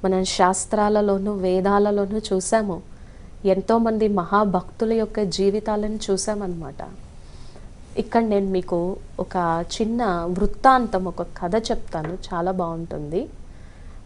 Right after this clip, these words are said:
ఆ, ఒక, ఒక చోట ఒక స్వామీజీ లేదా ఒక సద్గురు అనండి, ఎవరైనా సరే కూర్చొని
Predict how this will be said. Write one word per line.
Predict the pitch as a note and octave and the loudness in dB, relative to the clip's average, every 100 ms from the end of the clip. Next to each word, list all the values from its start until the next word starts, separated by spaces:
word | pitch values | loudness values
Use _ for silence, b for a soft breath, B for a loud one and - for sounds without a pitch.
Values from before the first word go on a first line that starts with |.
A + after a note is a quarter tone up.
| - | -8
ఆ, | F3 D#3+ D#3+ - - - - - - | -6 -4 -6 -10 -14 -16 -16 -14 -4
ఒక, | - A3+ C4+ - | -2 4 2 4
ఒక | A3 B3+ A3 F#3 F#3 - - | 0 6 8 8 6 2 2
చోట | G3+ G#3 C4 A#4 C5 - - | 2 2 0 -2 -6 -12 -4
ఒక | B3+ B3+ D4 A#3 G3+ - - - | -4 2 4 4 2 -2 -10 -12
స్వామీజీ | G#3+ - G#3+ F#3 G3+ G3+ G3+ G#3 G3+ F#3 | -8 -2 2 2 4 2 2 2 2 2
లేదా | - F#3+ F#3 | -2 -2 0
ఒక | F3+ F3 F3+ | 0 -2 -6
సద్గురు | - F3 E3 - G3 G3 | -2 -2 -2 2 4 4
అనండి, | F#3+ F#3 F3+ F3 | 2 0 0 0
ఎవరైనా | F3 E3+ F#3 G3 F#3+ | 0 4 4 4 0
సరే | F#3 F#3+ C#4 - | -2 -6 -6 -2
కూర్చొని | B3+ B3 C4 | -2 -2 -4